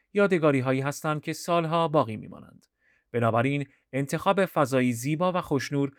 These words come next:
می‌تواند نتیجهٔ نهایی را بسیار بهتر کند.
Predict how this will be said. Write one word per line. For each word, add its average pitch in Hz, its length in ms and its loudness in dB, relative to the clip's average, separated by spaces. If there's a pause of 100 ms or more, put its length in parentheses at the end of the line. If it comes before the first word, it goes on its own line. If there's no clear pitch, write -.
(220)
می‌تواند 151 540 2
نتیجهٔ 123 520 -2
نهایی 143 340 -2
را 156 180 2
بسیار 123 460 0
بهتر 120 380 -4
کند. - 380 -20